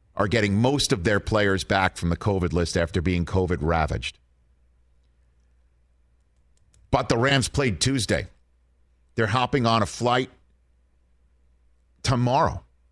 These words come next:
to go to Minnesota, turn right around and play. It's a tough assignment.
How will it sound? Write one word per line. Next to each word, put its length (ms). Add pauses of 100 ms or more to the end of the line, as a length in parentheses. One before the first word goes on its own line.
(460)
to 100
go 160
to 80
Minnesota, 520
turn 400
right 200
around 300
and 100
play. 320 (840)
It's 80
a 60
tough 220
assignment. 420